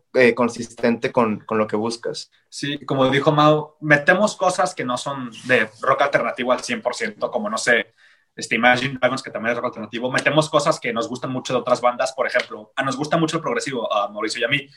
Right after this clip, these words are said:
Speaker 2: y también a Manuel, por ejemplo, por no decir una banda, Tool o Periphery, nos gusta cómo tocan y decimos, pues, nos gustaría meter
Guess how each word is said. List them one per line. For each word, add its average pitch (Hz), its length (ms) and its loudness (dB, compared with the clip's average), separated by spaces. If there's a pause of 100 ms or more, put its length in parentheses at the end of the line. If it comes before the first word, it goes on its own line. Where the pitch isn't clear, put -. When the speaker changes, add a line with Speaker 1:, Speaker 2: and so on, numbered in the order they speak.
(160)
Speaker 2:
y - 80 -10
también 107 220 -2
a - 40 0
Manuel, 135 380 2 (220)
por 123 140 4
ejemplo, 117 320 0
por 110 160 0
no 120 60 0
decir 123 160 0
una 123 80 -2
banda, 104 300 0
Tool 165 380 8
o 107 720 2 (240)
Periphery, 131 560 2
nos 120 140 -4
gusta 131 200 -4
cómo 131 200 -2
tocan 143 360 0
y 135 60 -6
decimos, 110 460 -8
pues, 123 200 -2
nos 127 120 2
gustaría 120 260 0
meter 127 360 2